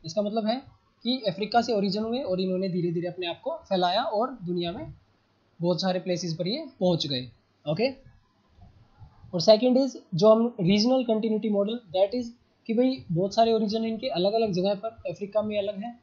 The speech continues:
plus इनका Asia में अपना एक ओरिजिन है और अफ्रीका में इनका एक ओरिजिन है, और सभी ये अलग-अलग timeline पर वहाँ पर originate हुए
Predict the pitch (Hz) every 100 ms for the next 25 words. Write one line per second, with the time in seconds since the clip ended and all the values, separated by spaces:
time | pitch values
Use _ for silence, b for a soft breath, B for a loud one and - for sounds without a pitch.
0 | _ _ _ _ _ _ - 226 233 -
1 | _ _ _ 175 190 208 196 170 - -
2 | 185 185 226 220 220 214 214 214 214 214
3 | 220 233 302 311 196 226 220 196 190 185
4 | 202 202 196 190 180 165 196 254 226 208
5 | 202 240 240 254 220 240 277 247 226 196
6 | 190 175 165 196 165 160 247 180 160 175
7 | 247 - 156 165